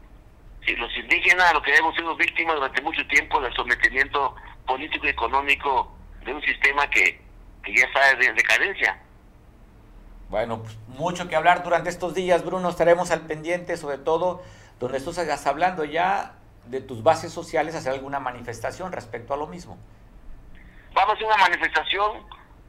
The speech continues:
Speaker 1: para el, eh, la pacificación del Estado. O sea, si los diputados y el gobierno hacen bien las cosas, es pacificación. Si empiezan a cometer errores de decidir por nosotros, es conflicto social. Entonces hay que abonarle a la pacificación del Estado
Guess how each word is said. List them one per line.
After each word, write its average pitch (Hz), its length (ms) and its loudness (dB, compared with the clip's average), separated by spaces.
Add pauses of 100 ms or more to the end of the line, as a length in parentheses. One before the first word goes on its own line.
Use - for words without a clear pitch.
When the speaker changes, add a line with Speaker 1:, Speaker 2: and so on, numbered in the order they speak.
Speaker 1:
para 139 400 6
el, 135 220 0 (200)
eh, 131 180 4
la 135 160 0
pacificación 139 680 0
del 170 100 0
Estado. 151 460 2
O - 60 -12
sea, 143 220 2
si 156 80 -2
los 151 140 -6
diputados 170 560 2
y 156 80 2
el 139 80 2
gobierno 143 560 0 (640)
hacen 160 360 4
bien 160 180 2
las 156 120 0
cosas, 175 380 4
es 180 80 -4
pacificación. 180 800 -2 (720)
Si 143 80 -4
empiezan 190 460 2
a - 40 -14
cometer 151 380 0
errores 170 380 4
de 147 140 8
decidir 170 280 -4
por 165 120 2
nosotros, 170 400 0
es 156 120 -2
conflicto 175 440 -4
social. 175 480 2 (880)
Entonces 147 280 0
hay 180 100 4
que 202 100 4
abonarle 180 480 4
a 151 100 8
la 139 140 2
pacificación 135 640 0
del 160 120 2
Estado 160 520 4